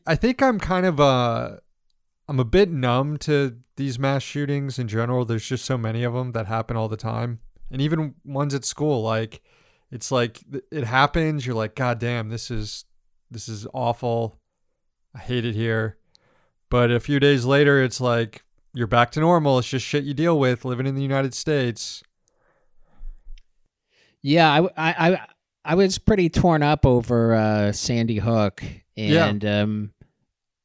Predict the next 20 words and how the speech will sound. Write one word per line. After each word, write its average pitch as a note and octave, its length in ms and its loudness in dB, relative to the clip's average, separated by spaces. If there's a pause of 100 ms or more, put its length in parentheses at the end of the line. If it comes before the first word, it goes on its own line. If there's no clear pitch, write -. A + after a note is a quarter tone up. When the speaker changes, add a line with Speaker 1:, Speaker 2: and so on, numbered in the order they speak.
(360)
Speaker 2:
I've, B2 280 -4
I've B2 220 0
just, - 320 2
like A#2 180 0
you A#2+ 80 2
said, A2 400 0
I've G#2 140 -4
just - 180 -4
tried A#2+ 160 -2
to G#2+ 80 -4
numb G#2 260 2
myself F2+ 540 -6
since. G#2 520 -6
Like, F#2 240 -8
I'm, G2+ 220 -8
I'm A2 160 -4
trying G#2+ 380 -4
not G2+ 340 -8
to, F#2+ 460 -4 (580)
um, F#2 560 -10